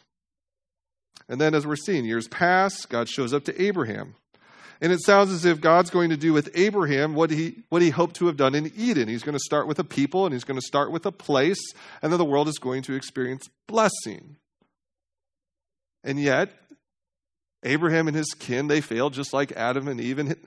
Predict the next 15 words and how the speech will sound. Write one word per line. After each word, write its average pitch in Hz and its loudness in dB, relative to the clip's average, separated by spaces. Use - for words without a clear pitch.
and 135 -6
their 208 4
kin. - -16
And 143 -2
that's 156 0
why 160 2
Israel's 190 2
failure 190 6
at 156 2
their 147 2
job 147 4
leads 156 -2
to 147 -6
their 127 0
judgment. 135 -6